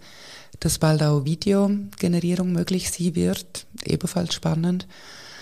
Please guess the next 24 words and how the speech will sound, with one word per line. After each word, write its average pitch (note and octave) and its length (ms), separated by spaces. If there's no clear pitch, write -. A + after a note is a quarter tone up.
Was D#3 340
sicher F#3+ 300
sein D#3 320
wird, D#3 340
jetzt - 120
unabhängig D#3+ 500
von D#3 140
der C#3+ 100
Weiterentwicklung D#3 760
von D#3 120
dem D3 80
Modell D3+ 320
selber, D3+ 460
ist, B2+ 300
dass - 140
die D3+ 120
Sachen - 440
integriert D3 640
werden. D3 320
Eben D3 160
Microsoft - 560
hat - 140
das - 100
angekündigt. D#3+ 720